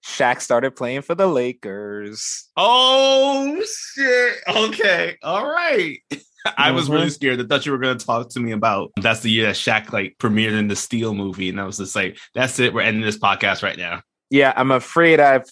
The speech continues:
Speaker 1: blocked out the Steel movie from my mind, so I wouldn't even know what that is. <laughs>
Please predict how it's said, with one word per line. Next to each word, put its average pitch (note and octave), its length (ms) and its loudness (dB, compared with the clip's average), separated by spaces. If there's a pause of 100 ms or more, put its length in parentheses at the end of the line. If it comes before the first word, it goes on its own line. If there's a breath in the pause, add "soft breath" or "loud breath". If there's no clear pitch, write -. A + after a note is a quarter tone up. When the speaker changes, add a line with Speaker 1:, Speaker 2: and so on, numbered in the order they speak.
(120)
Speaker 1:
blocked C#3 380 2
out C3+ 180 2
the A#2 80 -12
Steel A2+ 600 -4 (100)
movie G#2 340 -10
from G#2+ 160 -8
my G#2 100 -2
mind, G#2+ 420 2
so A2+ 140 -2
I - 20 2
wouldn't A#2 240 -2
even G#2 200 -8
know A2+ 120 -2
what G2+ 120 -2
that F#2 180 -2
is. - 360 0 (280 loud breath)
<laughs> - 120 -6